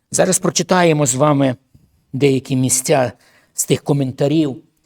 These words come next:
Ми молимося один за одного. Хто, можливо, вперше на нашій передачі, для чого ведеться ця передача? Перш за все, щоб підготовити людей, які є на наших сторінках, до подій останніх днів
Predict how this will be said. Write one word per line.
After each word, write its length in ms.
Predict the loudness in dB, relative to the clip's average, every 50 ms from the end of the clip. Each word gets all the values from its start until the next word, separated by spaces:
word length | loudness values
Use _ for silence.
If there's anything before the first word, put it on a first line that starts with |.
| _ _ _
Ми 120 | -6 -2 0
молимося 500 | 2 2 2 2 0 -4 -6 -6 -8 -8
один 260 | -10 -12 -14 -14 -12
за 120 | -10 -10
одного. 340 | -10 -10 -10 -12 -14 -16 -16
Хто, 140 | -12 -8 -8
можливо, 300 | -8 -6 -6 -6 -6 -6
вперше 480 | -6 _ -8 -8 -8 -8 -10 -10 -12 -12 _ _ _ _ _ _ _
на 100 | -12 -10
нашій 320 | -8 -8 -8 -8 -10 -12 -8
передачі, 680 | -6 -6 -6 -4 -6 -6 -6 -6 -8 -10 -14 -16 -16 _ _ _ _ _ _ _ _
для 140 | -8 -8 -6
чого 220 | -2 0 0 0
ведеться 400 | 0 -2 -2 -4 -4 -4 -6 -10
ця 160 | -10 -10 -12 -10
передача? 600 | _ -6 -6 -6 -4 -6 -8 -8 -8 -14 -18 -16 _
Перш 200 | -6 -6 -6 -6
за 100 | -10 -8
все, 200 | -8 -8 -10 -10 _ _ _ _ _ _
щоб 220 | -8 -4 -4 -4 -4
підготовити 680 | -4 2 2 2 4 6 4 4 4 2 0 -2 -4
людей, 340 | -4 -2 0 0 0 0 0
які 180 | -2 -4 -4
є 160 | -2 -2 -2
на 120 | -2 -2 -4
наших 340 | -4 -4 -6 -6 -8 -8 -8
сторінках, 720 | -6 -4 -4 -4 -4 -6 -4 -4 -4 -4 -4 -6 -12 _ _ _ _ _ _ _
до 180 | 0 2 2 2
подій 500 | 4 2 0 0 2 2 2 2 2 2 -2
останніх 720 | -4 -4 -4 -2 0 -2 -2 -2 -4 -8 -8 -8 -8 -8
днів 360 | -8 -6 -6 -4 -6 -6